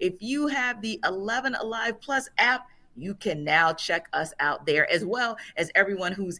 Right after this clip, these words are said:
in the Locked On Sports Atlanta family. Now, Jarvis, there's something that you and I are going to check out and have our eye on a little bit today, but really more so tomorrow,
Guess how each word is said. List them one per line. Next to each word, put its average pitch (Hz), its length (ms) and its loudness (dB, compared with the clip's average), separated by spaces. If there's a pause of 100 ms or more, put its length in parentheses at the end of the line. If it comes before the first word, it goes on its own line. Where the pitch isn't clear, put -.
in 180 200 -4
the 160 140 -6
Locked 160 400 0
On 160 160 -2
Sports 160 300 -4
Atlanta 143 580 -6 (100)
family. 113 520 -12 (240)
Now, 143 180 2
Jarvis, 262 540 2 (240)
there's 208 200 0
something 214 300 -4
that 175 120 -4
you 208 160 -2
and 196 100 2
I 185 100 4
are 180 80 0
going 160 240 -6
to 156 140 -12
check 185 280 -2
out 165 200 0
and 180 100 -4
have 156 140 0
our 143 200 4
eye 175 240 2
on 160 200 -4 (180)
a 175 80 0
little 285 340 2
bit 320 140 0
today, 254 380 -2
but 202 140 -4 (180)
really 349 340 -2
more 220 300 -6
so 208 240 -6
tomorrow, 202 560 -2